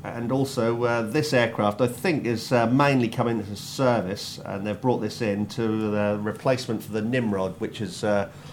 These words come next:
uh, just come out of service in the last sort of, uh, year or so. So, um, they've got three of these aircraft,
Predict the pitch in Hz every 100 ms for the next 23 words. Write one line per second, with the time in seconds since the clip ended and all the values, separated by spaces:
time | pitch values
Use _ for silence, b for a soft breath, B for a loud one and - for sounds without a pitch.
0 | B B B B B - - 107 101 120
1 | - 113 73 - - 120 107 104 104 101
2 | 107 104 101 - - 87 104 98 95 90
3 | 110 117 101 - 98 110 117 - - 110
4 | 110 110 113 113 113 120 135 - 175 180
5 | 156 113 101 95 98 - 123 135 -